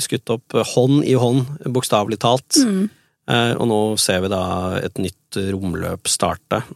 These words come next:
Speaker 1: Nå er Kina har vel lyst til å ha den på månen.
Speaker 2: Ja, det er så mye greier.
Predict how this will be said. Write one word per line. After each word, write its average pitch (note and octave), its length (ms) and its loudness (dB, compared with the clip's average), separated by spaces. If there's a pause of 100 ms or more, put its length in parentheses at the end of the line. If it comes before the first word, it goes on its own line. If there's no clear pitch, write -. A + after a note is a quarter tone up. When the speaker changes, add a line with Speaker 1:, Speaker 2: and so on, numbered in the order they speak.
Speaker 1:
Nå G#2 100 0 (160)
er F2+ 60 -2
Kina F2+ 460 -4
har F2+ 140 -4
vel F2+ 120 -6
lyst F2 200 -4
til F#2 80 0
å F2+ 40 0
ha F2 60 0
den E2+ 120 -4
på F2+ 100 -4
månen. F2 320 -2
Speaker 2:
Ja, F#2 200 -2
det A3 160 -4
er F#3 100 0
så - 160 -2
mye F#3+ 280 2
greier. F#3 360 -2